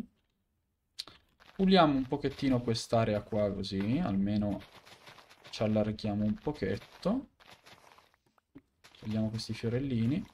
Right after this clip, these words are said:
E ora, ecco qua, uno, due, tre e quattro. Molto bene. Facciamo uno, due, tre, quattro a tutti i lati.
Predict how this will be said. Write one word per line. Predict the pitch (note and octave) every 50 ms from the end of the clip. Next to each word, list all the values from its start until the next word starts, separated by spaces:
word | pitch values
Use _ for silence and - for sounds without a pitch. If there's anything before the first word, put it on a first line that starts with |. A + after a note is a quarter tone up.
| _ _ _ _ _ - - - -
E | - B3+
ora, | B2+ G#2 G#2 A2 C3+ E4 - -
ecco | - - B2 - B2
qua, | - - - -
uno, | D3+ D#3+ F3 E3+ -
due, | - B2+ B2+ C#3+ -
tre | - - - C#3+ - - -
e | B2 A#2+ -
quattro. | - A#2 A2 F#2+ G2+ - - - - - F#2 F#2+ - _ _ - - _ _ _ _ _ -
Molto | - C#3+ D3 D3 - A2
bene. | G2 G#2 G2 G2 G2 G2 G2+ G#2 - _ _ _ _ _ _ _ _ _ - _ _ _ _ _ _ _ _ _ _ _ _ _ _
Facciamo | - B2+ B2 - - C#3+ C3+ C3+
uno, | C3 C3 C3
due, | B2 B2+ B2
tre, | - C3 B2
quattro | - - B2+ A#2+ B2 - B2
a | A#2
tutti | - B2 A#2+ - -
i | C#3+
lati. | D3+ D3+ D#3 E3 E3 - F#3 G3 F#3+ -